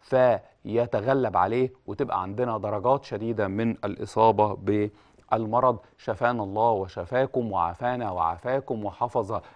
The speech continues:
الأمة والبلاد والعباد من شر هذا الوباء الذي لم يترك أحدا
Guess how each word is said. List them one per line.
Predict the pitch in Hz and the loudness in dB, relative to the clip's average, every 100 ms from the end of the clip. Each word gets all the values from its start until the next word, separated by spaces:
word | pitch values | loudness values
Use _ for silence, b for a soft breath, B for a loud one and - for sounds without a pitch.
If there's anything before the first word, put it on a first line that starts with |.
| - | -10
الأمة | 101 95 139 131 110 95 | -8 -6 -4 -2 -2 -2
والبلاد | 92 95 90 107 127 127 104 B B | -4 -6 -4 0 2 0 -2 B B
والعباد | - 101 127 123 104 - 104 87 95 117 135 117 | -4 2 4 4 2 0 -4 -2 -2 2 2 0
من | 95 117 131 113 | -4 -4 -4 -4
شر | - 127 117 101 | 2 4 4 0
هذا | 101 117 117 107 117 117 B B - | 2 2 2 0 -2 -2 B B -4
الوباء | 127 113 98 104 143 151 - | -4 -2 -4 4 4 4 0
الذي | 113 127 127 127 | -4 -2 -2 -4
لم | 117 113 | -4 -4
يترك | 117 143 - 131 127 - | 2 0 0 -4 -4 0
أحدا | 135 104 87 80 | 0 0 -4 -8